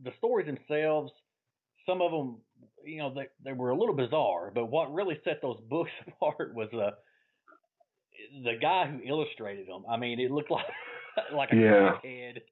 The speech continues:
Speaker 2: Yeah.
Speaker 1: illustrated these things, you know, and that's what really stuck in children's imaginations and things. And, uh, I mean, to the point that at, I think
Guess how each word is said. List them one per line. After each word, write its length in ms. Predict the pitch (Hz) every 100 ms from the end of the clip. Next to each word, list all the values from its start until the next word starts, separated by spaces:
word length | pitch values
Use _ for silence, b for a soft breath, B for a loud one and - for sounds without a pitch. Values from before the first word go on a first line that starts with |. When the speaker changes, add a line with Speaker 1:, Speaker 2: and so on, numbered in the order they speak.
| _ _ -
Speaker 2:
Yeah. 340 | 214 214 - 135
Speaker 1:
illustrated 500 | 170 175 - 127 117
these 160 | 110 -
things, 300 | - 117 113
you 80 | 113
know, 200 | 110 127
and 120 | 127
that's 200 | 147 190
what 200 | 175 156
really 260 | 139 151 160 -
stuck 260 | 147 151
in 120 | 127 107
children's 440 | 151 151 123 110
imaginations 840 | 113 127 120 107 131 220 - 101 90
and 120 | 87
things. 320 | 101 87 87 - 117
And, 340 | 120 117 110
uh, 260 | 117 107 104 - b b -
I 140 | 127 131
mean, 180 | 139 131
to 100 | 170
the 80 |
point 520 | - - 226 220 151 110
that 260 | 123 113
at, 300 | 110 117 110 - -
I 140 | 110
think 240 | - 196